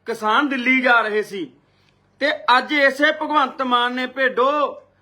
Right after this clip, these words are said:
ਦਿੱਲੀ ਤੋਂ ਮੰਗਾ ਕੇ ਵਾਟਰਪ੍ਰੂਫ ਟੈਂਟ ਲਾਏ ਹੋਏ ਨੇ ਸੁਨਾਮ ਦੀ ਧਰਤੀ ਤੇ। ਜਾਂ ਤਾਂ ਇਹ ਦੱਸ ਦਿਓ ਕਿ ਪੰਜਾਬ ਦੀ ਧਰਤੀ ਤੇ ਕਿਸੇ ਕੋਲ ਟੈਂਟ ਹੀ ਹੈ ਨਹੀਂ, ਟੈਂਟ ਦਾ ਕੰਮ ਹੀ ਮੁੱਕ ਗਿਆ,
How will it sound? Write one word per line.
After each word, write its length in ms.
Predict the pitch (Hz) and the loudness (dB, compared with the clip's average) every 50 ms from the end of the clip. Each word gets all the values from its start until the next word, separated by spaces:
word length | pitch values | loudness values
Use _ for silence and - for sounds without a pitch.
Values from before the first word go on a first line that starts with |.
| _ _ 151 | _ _ _
ਦਿੱਲੀ 400 | 135 233 233 233 240 277 294 294 | -10 -10 -8 -6 -6 -6 -6 -4
ਤੋਂ 200 | 294 277 285 285 | -4 -4 -4 -2
ਮੰਗਾ 400 | 262 254 226 220 220 226 233 233 | -4 -4 -2 0 2 2 0 0
ਕੇ 220 | 233 269 262 254 | 2 2 2 2
ਵਾਟਰਪ੍ਰੂਫ 1080 | - 190 214 247 254 - 277 269 - - - 247 226 220 226 247 254 269 - - _ 262 | 2 0 -2 -2 -2 -6 -10 -10 -10 -10 -8 -8 -8 -6 -6 -6 -8 -8 -8 -12 _ -18
ਟੈਂਟ 480 | 254 - - 247 240 240 247 - - 262 | -16 -8 -6 -4 -4 -4 -8 -8 -8 -2
ਲਾਏ 260 | 254 247 240 240 240 | 0 2 2 2 2
ਹੋਏ 180 | 233 247 269 | 2 0 0
ਨੇ 100 | 294 311 | 0 -2
ਸੁਨਾਮ 380 | 311 277 254 262 254 262 262 254 | -4 -2 -2 0 0 0 0 -2
ਦੀ 80 | 262 262 | -6 -2
ਧਰਤੀ 360 | 277 294 277 269 - 254 254 | -2 -2 -2 -2 -4 -10 -6
ਤੇ। 400 | 262 262 254 214 - - - _ _ _ _ _ _ _ _ _ _ _ _ | 0 0 0 0 0 -4 -14 _ _ _ _ _ _ _ _ _ _ _ _
ਜਾਂ 160 | - 233 269 269 | 0 0 2 4
ਤਾਂ 140 | 330 330 - - | 2 2 2 0
ਇਹ 160 | 254 277 294 | -2 -2 0
ਦੱਸ 200 | 269 294 285 233 | 0 0 -2 -2
ਦਿਓ 160 | 262 311 302 | -4 -6 -6
ਕਿ 160 | 302 - 311 311 | -2 -4 -4 -4
ਪੰਜਾਬ 520 | - 285 269 262 254 254 254 254 254 247 | -4 -6 0 2 4 4 4 2 2 -2
ਦੀ 120 | 294 302 | -6 -8
ਧਰਤੀ 480 | 294 - 311 285 247 - - - 262 262 | -4 -2 0 0 0 0 -4 -10 -10 -10
ਤੇ 160 | 254 277 285 | -4 -4 -6
ਕਿਸੇ 320 | 285 - 269 233 233 277 277 | -6 -6 -12 -6 -6 -6 -4
ਕੋਲ 200 | 269 277 277 277 | -2 -2 -2 -2
ਟੈਂਟ 380 | 277 269 262 254 254 - - | -2 -2 -2 -2 -2 -4 -4
ਹੀ 120 | 311 302 277 | -4 -2 0
ਹੈ 160 | 247 285 294 | 0 0 -2
ਨਹੀਂ, 200 | 294 302 277 247 - _ _ _ _ _ _ _ _ _ _ - | -2 -4 -6 -8 -14 _ _ _ _ _ _ _ _ _ _ -4
ਟੈਂਟ 220 | 233 254 254 254 | -4 -2 -2 -2
ਦਾ 140 | 269 294 294 | 0 0 0
ਕੰਮ 320 | 294 - 269 254 254 262 | 2 4 2 2 2 2
ਹੀ 100 | 302 311 | 0 0
ਮੁੱਕ 220 | 302 302 302 - 294 | 0 -2 -4 -6 -6
ਗਿਆ, 320 | 262 294 311 285 - - | -2 0 0 0 0 -2